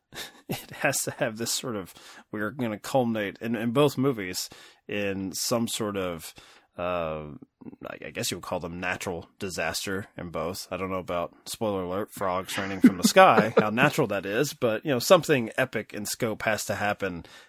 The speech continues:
Speaker 1: at the end of this. Uh, whereas, uh, in Parenthood, uh, how does this episode even end?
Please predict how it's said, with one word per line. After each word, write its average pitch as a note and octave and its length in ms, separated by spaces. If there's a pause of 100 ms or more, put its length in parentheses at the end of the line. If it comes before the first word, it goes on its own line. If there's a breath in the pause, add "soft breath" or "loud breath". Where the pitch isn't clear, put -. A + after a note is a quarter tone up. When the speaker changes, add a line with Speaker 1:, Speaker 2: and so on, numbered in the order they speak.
Speaker 1:
at A2 120
the G#2+ 80
end G#2 120
of F2 60
this. F2+ 340 (480 loud breath)
Uh, E2 260
whereas, F2+ 680 (100)
uh, D2+ 440 (300)
in F#2+ 180
Parenthood, F2+ 680 (640 soft breath)
uh, - 200
how - 160
does G#3 160
this E3+ 160
episode D#3+ 280
even C3 220
end? F#2+ 380